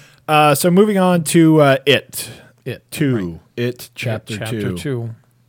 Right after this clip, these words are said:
Speaker 2: which is
Speaker 1: Uh,
Speaker 2: just under
Speaker 1: it's
Speaker 2: three hours
Speaker 1: y-,
Speaker 2: long.
Speaker 1: yeah, it's bigger, badder, and,
Speaker 2: Yeah.
Speaker 1: uh, outrageously long.
Speaker 2: I wonder if it's longer.
Speaker 1: Um, it's
Speaker 2: Can't
Speaker 1: gotta
Speaker 2: I
Speaker 1: be
Speaker 2: can't remember the
Speaker 1: longer.
Speaker 2: fir-, let me look.
Speaker 1: The
Speaker 2: I,
Speaker 1: first
Speaker 2: just
Speaker 1: one
Speaker 2: out of
Speaker 1: wasn't
Speaker 2: curiosity,
Speaker 1: like that.
Speaker 2: let me look at the first one
Speaker 1: Uh,
Speaker 2: again.
Speaker 1: I don't know. So, uh, now it's twenty-seven years later.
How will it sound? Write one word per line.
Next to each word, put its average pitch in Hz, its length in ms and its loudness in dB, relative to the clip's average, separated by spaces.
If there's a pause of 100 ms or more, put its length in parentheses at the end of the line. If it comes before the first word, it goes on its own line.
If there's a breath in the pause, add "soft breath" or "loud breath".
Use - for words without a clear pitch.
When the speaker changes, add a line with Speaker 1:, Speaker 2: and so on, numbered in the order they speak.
(220)
Speaker 2:
which 117 220 -10
is 120 80 -6
Speaker 1:
Uh, 110 420 0
Speaker 2:
just 107 240 -2
under 120 180 -2
Speaker 1:
it's - 100 -10
Speaker 2:
three 120 200 -4
hours 107 360 -10
Speaker 1:
y-, 123 80 -4
Speaker 2:
long. 101 200 -10
Speaker 1:
yeah, 110 200 0
it's - 140 -14
bigger, 139 440 0
badder, 123 840 -4
and, 104 580 -8
Speaker 2:
Yeah. 101 60 -10
Speaker 1:
uh, 98 200 -8
outrageously 107 640 -8
long. 98 140 -6
Speaker 2:
I - 40 -6
wonder 339 160 -6
if - 100 -10
it's 117 200 -20
longer. 110 520 -16 (240)
Speaker 1:
Um, 120 540 0
it's - 120 -10
Speaker 2:
Can't 196 140 -6
Speaker 1:
gotta 160 360 -2
Speaker 2:
I - 40 -2
Speaker 1:
be 185 60 -4
Speaker 2:
can't 220 200 -4
remember 196 200 0
the 143 60 -2
Speaker 1:
longer. 135 80 -6
Speaker 2:
fir-, 143 140 -6
let 156 100 -4
me 269 80 -4
look. 156 200 -4
Speaker 1:
The 143 60 -8
Speaker 2:
I, 170 100 -4
Speaker 1:
first 180 300 -2
Speaker 2:
just 247 160 -2
Speaker 1:
one - 40 -2
Speaker 2:
out 302 80 -2
of - 40 -2
Speaker 1:
wasn't - 80 -10
Speaker 2:
curiosity, 117 560 -4
Speaker 1:
like 107 80 -8
that. 113 80 -8
Speaker 2:
let 135 80 -6
me 139 80 -6
look 123 200 -6
at - 40 -20
the 117 80 -12
first 104 320 -12
one 92 80 -10
Speaker 1:
Uh, 90 160 -8
Speaker 2:
again. 101 300 -12
Speaker 1:
I 92 80 -6
don't 82 100 -10
know. 82 140 -14
So, 156 420 2
uh, 135 140 0
now 196 560 0
it's 156 260 -4
twenty-seven 196 560 -2
years 151 240 -4
later. 110 440 -6